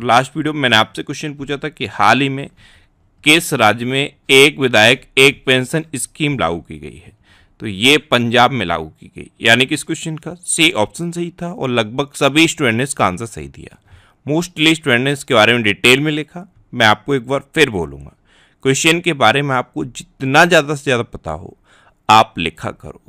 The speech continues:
क्योंकि जो चीज़ें आप लिख देते हो फिर उन्हें आप कभी नहीं भूलते। अब आपके लिए आज का क्वेश्चन, आपके लिए आज का क्वेश्चन है, हाल ही में मुख्यमंत्री बाल आशीर्वाद योजना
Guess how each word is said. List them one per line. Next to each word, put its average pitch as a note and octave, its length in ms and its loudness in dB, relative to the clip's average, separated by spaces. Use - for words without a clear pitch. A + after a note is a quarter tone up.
क्योंकि A#2+ 240 -4
जो A#2+ 120 -4
चीज़ें A#2+ 300 -2
आप A2 240 4
लिख A#2+ 360 0
देते G2+ 280 -6
हो C3 200 -8
फिर C#3 100 -4
उन्हें A2 220 -2
आप G2 260 -2
कभी A2+ 220 4
नहीं F2 140 0
भूलते। C#2+ 440 -18
अब D3 160 6
आपके G2+ 340 2
लिए F2 280 -4
आज F2+ 260 4
का - 120 -16
क्वेश्चन, - 440 -18
आपके A2+ 280 -2
लिए A#2+ 120 -4
आज A#2+ 300 4
का D3+ 100 -16
क्वेश्चन C#3+ 300 -12
है, D3+ 200 -14
हाल C#3+ 260 6
ही F3 80 2
में F#3 180 -4
मुख्यमंत्री D#3+ 1080 -2
बाल C3+ 580 6
आशीर्वाद C3+ 580 2
योजना F#2+ 380 -4